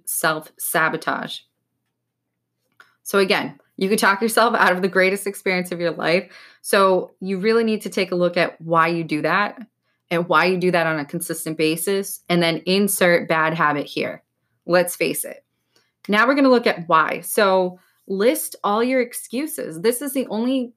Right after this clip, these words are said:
talking portion of it or bulletin point per-, portion of it. You could be at the gym, you can be in your car, but what you wanna do is say,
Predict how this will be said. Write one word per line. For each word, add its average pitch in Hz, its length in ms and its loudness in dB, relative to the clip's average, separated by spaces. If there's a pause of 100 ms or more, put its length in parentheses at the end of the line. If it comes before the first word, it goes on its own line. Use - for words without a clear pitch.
(120)
talking 208 520 0
portion 196 400 0
of 185 160 0
it 196 160 0
or 165 80 -6
bulletin 180 460 -6
point 185 300 -4
per-, - 260 -4 (200)
portion 190 380 -2
of 170 180 2
it. 190 120 0
You 180 100 -4
could 175 100 -4
be 185 60 2
at 180 100 0
the 156 80 -6
gym, 240 400 0 (300)
you 196 80 -2
can 196 80 4
be 190 100 4
in 180 80 4
your 160 80 -2
car, 220 360 4
but 180 180 0
what 208 120 0
you 226 80 -2
wanna 247 240 4
do 208 320 2 (400)
is 214 180 2
say, 190 420 2